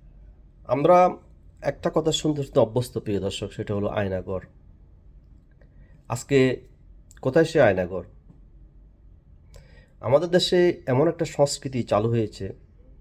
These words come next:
যখন আমরা অনেক কিছু শুনে থাকি, যখন একটা সরকার ক্ষমতায় থাকে, যখন নতুন সরকার আসে, তখন আমরা তার স্মৃতিচিহ্ন বয়ে বেড়াই। Like, আমরা শুনেছি আ-,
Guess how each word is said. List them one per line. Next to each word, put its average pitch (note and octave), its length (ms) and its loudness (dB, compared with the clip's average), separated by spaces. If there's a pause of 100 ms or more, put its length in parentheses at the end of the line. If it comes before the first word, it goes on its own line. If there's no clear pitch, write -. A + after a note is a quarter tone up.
(960)
যখন A#2+ 240 4
আমরা D3+ 160 6
অনেক C#3+ 280 6 (100)
কিছু D3 200 -8
শুনে C#3 280 2
থাকি, B2 240 -4
যখন A#2 220 -2
একটা A2+ 160 -6
সরকার A2 320 -8 (380)
ক্ষমতায় C#3+ 320 2
থাকে, F#2+ 260 -10 (1000)
যখন A#2+ 300 4
নতুন B2+ 240 0
সরকার D3+ 340 2
আসে, A#2 400 0 (1200)
তখন C3+ 220 4
আমরা C3+ 160 4
তার A#2 220 2
স্মৃতিচিহ্ন B2+ 640 -4
বয়ে F#2+ 220 -2
বেড়াই। F2 320 -8 (280)
Like, A2 200 -4 (1000)
আমরা A#2 300 -2
শুনেছি A#2+ 420 -2
আ-, G#2+ 160 4